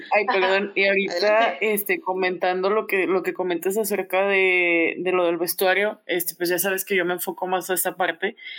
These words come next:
Speaker 1: y, y quiero aquí como darle bastante, este, a lo que estaba comentando Sofía del maquillaje, porque es una serie en la que sí tiene bastante moda y sí te marca tendencia y, y como que sí es mucho de ver qué es lo que llevan puestos y es gran parte de la moda,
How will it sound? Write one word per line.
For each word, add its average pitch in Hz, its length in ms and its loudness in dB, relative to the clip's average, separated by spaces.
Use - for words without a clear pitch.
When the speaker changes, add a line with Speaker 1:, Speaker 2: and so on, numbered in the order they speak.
Speaker 1:
y, 214 440 2
y 226 100 -2
quiero 220 200 2
aquí 240 160 -4
como 269 220 2
darle 202 220 2
bastante, 233 880 0
este, 190 480 0
a 185 80 2
lo 185 140 0
que 196 80 -6
estaba 180 280 0
comentando 196 480 -2
Sofía 196 360 -2
del 185 120 0
maquillaje, 185 580 0
porque 196 360 -2
es 180 140 -2
una 226 240 2
serie 214 480 2
en 196 240 0
la 190 180 0
que 196 180 0
sí 214 240 0
tiene 247 220 0
bastante 202 520 0
moda 196 580 2
y 185 140 0
sí 196 140 -4
te 196 120 -2
marca 202 340 -2
tendencia 185 880 0
y, 175 460 0
y 175 120 -4
como 185 280 -4
que 185 100 -2
sí 185 140 0
es 175 80 -4
mucho 196 320 -2
de 190 180 2
ver 175 320 0
qué 190 120 0
es 180 120 -2
lo 185 100 0
que 180 120 0
llevan 165 300 2
puestos 170 580 -2
y 151 340 -2
es 160 320 0
gran 170 300 -2
parte 160 340 -2
de 190 160 2
la 175 100 0
moda, 180 360 0